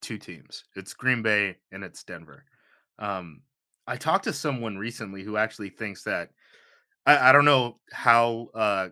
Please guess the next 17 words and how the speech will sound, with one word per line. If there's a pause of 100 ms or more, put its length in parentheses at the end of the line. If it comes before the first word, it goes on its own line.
closely
the
national
media
has
been
paying
attention
to,
like,
uh, (480)
Green
Bay's
cap
movement (300)
recently, (380)
but